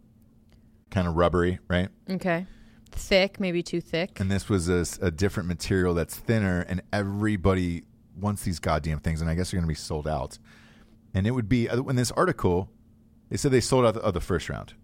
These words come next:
Speaker 1: and they've made the second round of shit. She would be the third billionaire in the family, and I was like, "Jesus Christ." Kanye's Yeezys,
Speaker 2: Mm-hmm.
Speaker 1: or, or that's now for Adidas, or o-, over a billion.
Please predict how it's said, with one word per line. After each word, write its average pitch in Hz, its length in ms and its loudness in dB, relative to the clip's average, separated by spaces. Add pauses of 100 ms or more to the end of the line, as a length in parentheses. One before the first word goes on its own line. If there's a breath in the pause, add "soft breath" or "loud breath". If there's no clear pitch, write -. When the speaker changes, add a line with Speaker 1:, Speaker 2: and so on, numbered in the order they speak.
(180)
Speaker 1:
and 95 80 -8
they've 82 140 -6
made 82 160 -6
the 80 60 -8
second 90 280 -4
round 85 220 -4
of 78 120 -12 (120)
shit. - 360 -2 (1700 loud breath)
She - 180 -4
would 175 120 -6
be 196 100 -2
the 151 120 -4
third 135 420 -4
billionaire 139 460 0
in 143 80 -4
the 120 60 -6
family, 110 440 0
and 82 80 -2
I 85 60 -2
was 85 200 -8
like, 80 180 -6 (440)
"Jesus - 560 -6
Christ." - 560 -4
Kanye's 135 560 2
Yeezys, 98 540 2 (260)
Speaker 2:
Mm-hmm. 170 320 -4
Speaker 1:
or, 87 300 0
or 87 140 -2
that's 92 280 -2
now 87 380 -2
for - 200 -6
Adidas, 78 420 -6
or 78 220 -6
o-, 82 140 -4
over 80 240 -2
a 76 60 -2
billion. 73 380 -4